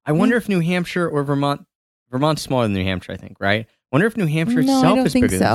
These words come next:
Speaker 1: Switzerland.
Speaker 2: I'm not sure. We'd have to
Speaker 1: I
Speaker 2: look at
Speaker 1: love
Speaker 2: the map.
Speaker 1: geography facts.
Speaker 2: Anyway, we
Speaker 1: I'm a little
Speaker 2: digress. We digress.
Speaker 1: I'm a little rusty on my geography.
Speaker 2: <laughs> My number five, which I kind of mentioned in number six, is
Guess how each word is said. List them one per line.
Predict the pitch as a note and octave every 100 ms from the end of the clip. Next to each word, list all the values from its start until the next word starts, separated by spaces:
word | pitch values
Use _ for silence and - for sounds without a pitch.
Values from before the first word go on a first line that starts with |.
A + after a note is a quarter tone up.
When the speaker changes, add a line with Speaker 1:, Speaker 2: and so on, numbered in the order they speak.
| G#3+
Speaker 1:
Switzerland. | A3 A3+ _ _ _ _ _ _ _ _ -
Speaker 2:
I'm | C#4
not | D#4 F#3+ -
sure. | E3+ D#3+
We'd | C4
have | F4
to | B3
Speaker 1:
I |
Speaker 2:
look | G3+
at |
Speaker 1:
love | E3
Speaker 2:
the | E3+
map. | B2+
Speaker 1:
geography | A#2+ A#2+ A2 G#2+
facts. | F4+
Speaker 2:
Anyway, | G4+ F#4
we | E4
Speaker 1:
I'm | C#4+
a |
little | G#3 A3 G3+
Speaker 2:
digress. | E3 F#3 -
We | G#3+ A3
digress. | F#3 D#3+ G3 - -
Speaker 1:
I'm | D#3+
a |
little | G#2+
rusty | F#2+ B2+ - G#2
on | F2+
my | F2+
geography. | F2 G2+ C#3 C#3+ - - - -
Speaker 2:
<laughs> | _ _ - B4 G#4+ F4 -
My | C4 F#4
number | G#4+ F#4+ E4+
five, | - G#3 G3 F3+ F#3+ -
which | C4+ -
I | -
kind | - E4
of | D4+
mentioned | A#3+ A#3 A#3 G#3
in | G#3+
number | G3+ G3
six, | - F3+ - _
is | A#3 A#3 G#3+